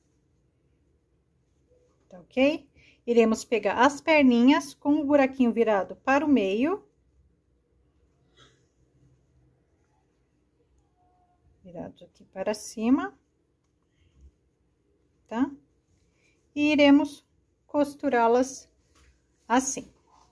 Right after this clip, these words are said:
Depois de costurar os bracinhos e a perninha aqui embaixo,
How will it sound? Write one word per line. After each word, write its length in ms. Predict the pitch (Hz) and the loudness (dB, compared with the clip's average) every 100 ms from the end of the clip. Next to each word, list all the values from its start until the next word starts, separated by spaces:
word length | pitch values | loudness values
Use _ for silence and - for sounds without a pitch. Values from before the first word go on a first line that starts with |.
| _ _ _ _ _ _ _ _ _ _ _ _ | _ _ _ _ _ _ _ _ _ _ _ _
Depois 360 | 240 247 415 453 | 0 4 2 2
de 80 | |
costurar 600 | - 311 - 254 196 175 - | -4 -6 -2 0 0 -2 -6
os 220 | 320 269 | -6 -2
bracinhos 720 | 220 214 - 202 175 269 - | 0 0 -2 -12 -8 -8 -6
e 120 | 208 | 2
a 80 | 254 | 2
perninha 460 | 254 220 190 180 165 | 4 0 0 -6 -12
aqui 180 | - | -12
embaixo, 540 | 170 202 247 247 - | -4 0 2 0 -10